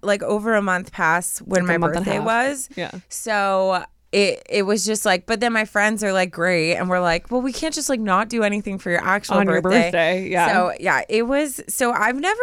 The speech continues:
Speaker 1: really thrown myself, like, a party party. And my sister-in-law, who is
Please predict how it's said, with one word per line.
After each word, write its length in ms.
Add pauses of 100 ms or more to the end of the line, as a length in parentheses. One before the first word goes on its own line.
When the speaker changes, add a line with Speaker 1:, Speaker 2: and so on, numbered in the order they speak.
(140)
Speaker 1:
really 580
thrown 640
myself, 480
like, 260
a 80
party 560
party. 600 (560)
And 520
my 140
sister-in-law, 1120 (1000)
who 420 (200)
is 340